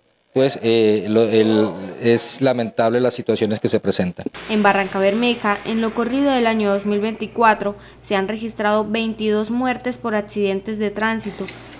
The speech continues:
Speaker 2: cifra que alarma a las autoridades y posiciona al puerto petrolero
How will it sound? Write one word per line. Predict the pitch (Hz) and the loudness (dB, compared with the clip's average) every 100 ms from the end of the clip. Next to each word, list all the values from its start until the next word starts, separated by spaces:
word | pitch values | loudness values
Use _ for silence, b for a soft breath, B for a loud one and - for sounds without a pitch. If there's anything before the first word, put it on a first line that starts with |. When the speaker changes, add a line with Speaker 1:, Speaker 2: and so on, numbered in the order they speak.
| - | -4
Speaker 2:
cifra | 277 254 233 220 214 | -2 -2 -2 -4 -4
que | 233 | -4
alarma | 226 226 233 247 262 | 2 4 4 2 0
a | |
las | 240 226 | 0 -2
autoridades | 208 208 202 202 208 185 175 | -4 -2 0 2 2 0 -2
y | 196 | -6
posiciona | 185 190 185 208 202 208 | -4 -4 -4 -2 -2 -2
al | |
puerto | 214 226 220 226 | -2 -4 -4 -4
petrolero | 214 - 190 220 208 | -4 -2 0 2 0